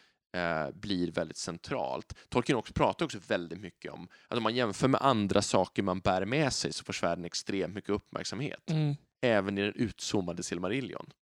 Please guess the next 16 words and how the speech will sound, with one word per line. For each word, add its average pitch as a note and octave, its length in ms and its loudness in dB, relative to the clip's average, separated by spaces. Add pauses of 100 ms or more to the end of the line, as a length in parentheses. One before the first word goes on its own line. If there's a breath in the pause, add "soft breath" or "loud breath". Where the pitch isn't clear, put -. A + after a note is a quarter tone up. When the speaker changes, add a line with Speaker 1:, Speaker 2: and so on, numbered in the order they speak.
(180)
Speaker 1:
Sen C#3+ 200 2
har D#3+ 160 6
vi C#3+ 100 4
ju C3+ 340 4 (280)
enstaka A#2+ 520 -2
avståndsvapen B2+ 800 2
man B2+ 120 -2
kan B2+ 100 -2
nämna A2+ 200 2
också. D#2 200 -2
Belthronding, C#3+ 1040 2
Belegs A2+ 440 0
pilbåge. B2+ 640 4 (480 soft breath)
Ehm, A2+ 680 2 (140)
svarta - 480 0
pilen A#2+ 680 0